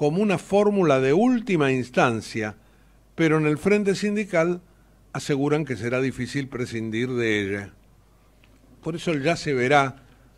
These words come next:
este, que yo ponía el otro día, es que finalmente va a terminar dándose como, mm, cuestión que destrabe todo tipo de negociación.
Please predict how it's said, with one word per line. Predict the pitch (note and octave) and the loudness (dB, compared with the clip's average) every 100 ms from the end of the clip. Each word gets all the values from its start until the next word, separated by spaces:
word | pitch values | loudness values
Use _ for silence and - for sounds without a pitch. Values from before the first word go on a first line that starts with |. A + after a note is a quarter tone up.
| - | -16
este, | G2+ - | -16 -12
que | A2 A2+ | -6 -4
yo | C3 | -2
ponía | B2+ C3+ | 0 0
el | C3+ | 0
otro | C3 B2 | 0 0
día, | C3 A#2+ | 2 0
es | A#2 | -2
que | - | -6
finalmente | G2+ B2+ C3 B2 D3 E3 G#2+ G2+ | -10 -8 -4 -2 0 0 -2 -6
va | G#2 | -6
a | G2+ | -6
terminar | G#2 G2 G2+ G#2+ G#2+ G2 - - _ - | -8 -8 -6 -4 -4 -8 -18 -20 _ -14
dándose | A2+ C#3 C#3 B2 - F3+ | -4 -2 -2 -4 -2 -4
como, | C#3+ C#3+ C#3+ D3 - - _ _ _ _ _ _ _ | -2 -2 0 -2 -8 -20 _ _ _ _ _ _ _
mm, | G#2 G2+ F#2+ F#2+ - | -20 -20 -18 -20 -12
cuestión | C3+ C3 D#3 F#3+ | -10 -4 -4 0
que | C3 | -2
destrabe | G#2 - D3 G#2+ G2 F2+ - - _ _ _ | -2 -2 2 2 0 -6 -16 -20 _ _ _
todo | C#3+ C3+ B2 | 0 2 2
tipo | - A#2 A2+ B2+ A2 | -2 -10 -8 -8 -8
de | G#2+ G#2+ A2+ | -12 -8 -6
negociación. | G#2+ G2 F#2 F2+ - E2+ | -6 -8 -12 -18 -20 -20